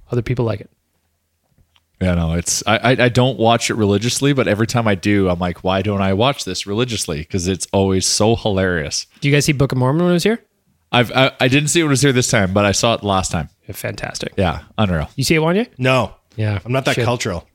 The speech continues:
Speaker 1: You should. It's great.
Speaker 3: Hmm.
Speaker 1: Two hours of hilarity.
Speaker 2: Yeah, it's a hoot.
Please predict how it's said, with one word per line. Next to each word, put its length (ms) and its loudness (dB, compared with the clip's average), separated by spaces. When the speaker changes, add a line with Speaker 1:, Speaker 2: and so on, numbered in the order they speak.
Speaker 1:
You 60 -16
should. 300 -2
It's 100 -16
great. 300 -4
Speaker 3:
Hmm. 360 -16
Speaker 1:
Two 160 -2
hours 240 0
of 180 -6
hilarity. 380 -4
Speaker 2:
Yeah, 160 2
it's 140 0
a 40 4
hoot. 280 2